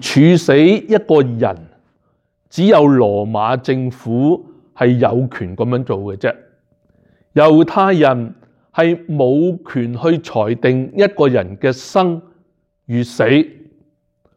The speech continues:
所以佢哋就將耶穌就押去當時嘅巡撫比拉多嗰度。啊，比拉多呢，其實都算唔話得啦，一清早呢，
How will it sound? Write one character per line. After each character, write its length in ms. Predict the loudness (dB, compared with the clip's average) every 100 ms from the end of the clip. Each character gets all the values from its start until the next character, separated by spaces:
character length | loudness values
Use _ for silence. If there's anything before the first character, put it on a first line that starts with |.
| _ _ -10
所 380 | 0 4 4 4
以 160 | 2
佢 140 | 0 0
哋 180 | 0
就 180 | 0 -2
將 420 | -2 -2 0 0 -2
耶 140 | -4
穌 260 | -2 -2 0
就 160 | -2 -4
押 240 | -2 -2 -2 -2
去 220 | -2 -2
當 360 | 0 0 0 -4
時 320 | -8 -10 -4
嘅 280 | -2 -2 -4 _ _ _
巡 260 | -6 -6 -6
撫 440 | -6 0 2 0 -4 -20 _ -4
比 260 | 0 2
拉 240 | 4 2 0 -4
多 320 | -4 -4 -4
嗰 180 | -6 -6
度。 240 | -10 -16 _ _ _ _ _ _ _ _ _ _ _ _ _ _ -20 -4
啊， 80 | 0
比 180 | 4 6
拉 220 | 6 2
多 260 | 2 4 4
呢， 120 | 2
其 100 | -2
實 60 |
都 140 | -2 -2
算 180 | -2 -6
唔 160 | -6
話 140 | -10 -6
得 120 | -6
啦， 200 | -6 -10 _ _ _ -20 _
一 100 | 0 0 0
清 300 | -4 -2 0
早 240 | 2 4 4
呢， 480 | 4 4 0 -4